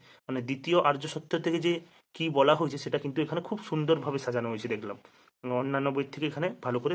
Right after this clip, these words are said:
সাজানো রয়েছে এই বইটির মধ্যে, বুঝতে পেরেছো? যারা এখন পর্যন্ত কোনো দর্শনের বই নাওনি বা ভাবছো কোন বই নেবে, তারা কিন্তু আমি বলবো এই বইটা নিতে পারো। উম, ইলেভেনের ক্ষেত্রে এই বইটা খুবই ভালো, সহজ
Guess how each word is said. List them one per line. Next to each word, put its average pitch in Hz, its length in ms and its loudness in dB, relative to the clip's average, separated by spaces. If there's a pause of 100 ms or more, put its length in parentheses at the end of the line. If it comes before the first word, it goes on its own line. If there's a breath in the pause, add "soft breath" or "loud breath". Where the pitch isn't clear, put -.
সাজানো 123 260 0
রয়েছে 117 260 -2
এই 110 80 -4
বইটির 110 280 -8
মধ্যে, 104 180 -12 (340 loud breath)
বুঝতে 160 200 -2
পেরেছো? 175 200 0 (100)
যারা 139 180 6 (180)
এখন - 220 -2
পর্যন্ত 160 240 0 (120)
কোনো 151 140 2 (120)
দর্শনের 151 380 -2
বই 139 220 -2
নাওনি 135 320 2
বা 131 60 4 (100)
ভাবছো 123 260 0 (100)
কোন 131 160 -2
বই 135 160 -2
নেবে, 131 140 -4 (400 loud breath)
তারা 170 200 8
কিন্তু 190 200 -2 (200)
আমি 180 200 4
বলবো 175 260 4
এই 156 100 6
বইটা 160 260 2
নিতে 151 200 -2
পারো। 165 140 4 (500 loud breath)
উম, 143 200 -4 (120)
ইলেভেনের 175 420 4
ক্ষেত্রে - 320 -2
এই 160 80 4
বইটা 156 260 2
খুবই 147 220 -4
ভালো, 143 140 0 (120)
সহজ 143 200 -4